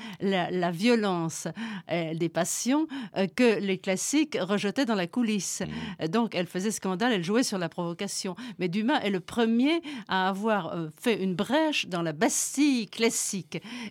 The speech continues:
Speaker 1: Et, euh, Hugo s'est en-, en-, en-, engouffré derrière lui, mais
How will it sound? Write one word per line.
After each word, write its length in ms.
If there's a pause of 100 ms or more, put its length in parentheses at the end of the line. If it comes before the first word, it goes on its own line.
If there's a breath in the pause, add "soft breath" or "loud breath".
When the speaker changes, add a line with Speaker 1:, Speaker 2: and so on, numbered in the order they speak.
Speaker 1:
Et, 180
euh, 340
Hugo 280
s'est 240
en-, 340
en-, 60 (120)
en-, 240
engouffré 520
derrière 500
lui, 320 (340 loud breath)
mais 280